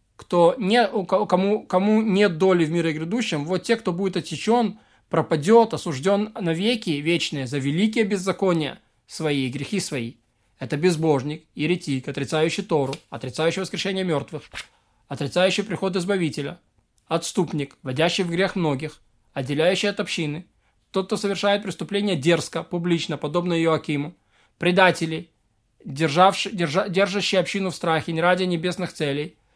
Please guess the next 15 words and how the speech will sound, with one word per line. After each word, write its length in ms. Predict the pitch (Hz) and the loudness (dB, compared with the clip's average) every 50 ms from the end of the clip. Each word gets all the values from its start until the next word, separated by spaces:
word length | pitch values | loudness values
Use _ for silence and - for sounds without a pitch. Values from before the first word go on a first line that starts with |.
| _ _ _ _ _ _ _ _ _ - | _ _ _ _ _ _ _ _ _ -8
э, 600 | - 156 156 156 156 156 156 156 156 156 156 151 - - - - - | -4 -2 0 0 0 2 2 2 2 0 0 -2 -6 -12 -18 -16 -8
проливающие 680 | - 175 175 175 180 190 202 220 208 - - 220 202 | -4 0 2 2 4 6 6 6 6 4 2 2 0
кровь, 340 | - - 165 156 151 147 143 - - _ - - - - _ _ - - | 0 2 2 2 2 2 0 -4 -10 _ -20 -20 -20 -20 _ _ -18 -14
злоязычные, 960 | - 226 139 160 185 196 196 160 151 175 151 - - 175 165 170 180 214 - _ | -10 -6 -2 2 4 4 4 4 4 2 0 0 -2 -2 -2 -4 -4 -6 -6 _
и 60 | - 151 | -6 -4
тот, 200 | - 220 220 220 | -4 -4 -4 -4
кто 100 | 214 190 | -4 -6
скрывает 400 | - - 185 185 185 190 185 185 | -4 0 2 4 4 2 2 -2
отсутствие 420 | - - 226 - - - 196 175 | -6 -8 -8 -8 -4 -2 -4 -2
крайней 300 | - 185 170 165 170 160 | 0 0 0 0 -2 -2
плоти. 380 | 156 - 151 131 117 - - - _ _ _ _ _ _ _ _ _ _ _ _ _ _ _ _ _ _ _ _ _ _ _ _ _ _ _ _ _ _ _ _ _ _ _ _ _ _ _ _ _ _ _ _ _ _ _ _ _ _ _ _ _ _ _ - | -4 -4 -6 -6 -8 -10 -14 -20 _ _ _ _ _ _ _ _ _ _ _ _ _ _ _ _ _ _ _ _ _ _ _ _ _ _ _ _ _ _ _ _ _ _ _ _ _ _ _ _ _ _ _ _ _ _ _ _ _ _ _ _ _ _ _ -10
Ам, 600 | - 151 147 147 147 147 147 147 147 151 - - _ _ _ _ _ _ _ _ _ _ _ _ _ _ _ _ _ _ _ _ _ _ _ _ _ _ _ _ _ _ _ _ _ _ _ _ _ _ _ - | -6 -4 -2 -2 -2 -2 -2 -4 -6 -8 -10 -12 _ _ _ _ _ _ _ _ _ _ _ _ _ _ _ _ _ _ _ _ _ _ _ _ _ _ _ _ _ _ _ _ _ _ _ _ _ _ _ 2
пятеро 680 | 190 220 240 226 233 226 214 208 196 190 185 - - 311 | 4 4 4 4 2 0 2 4 4 4 2 2 -2 -4
называющих 680 | 190 170 156 165 180 190 196 202 208 185 - 190 175 175 | -4 -2 -2 -2 0 2 2 2 2 2 0 -2 -4 -2
безбо-, 360 | 175 160 151 175 - - | -4 -4 -4 -6 -8 -10